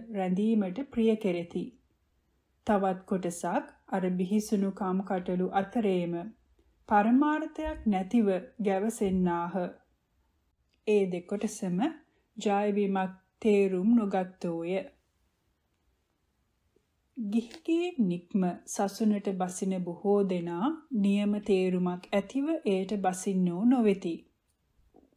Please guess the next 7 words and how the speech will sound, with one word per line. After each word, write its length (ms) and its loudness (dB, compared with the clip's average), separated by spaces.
ඇතැම්හු 640 -2
අනුන්ගේ 640 0
බසට 480 -2
යට 340 -2
වී 220 0
එයට 320 0
බසිති. 500 0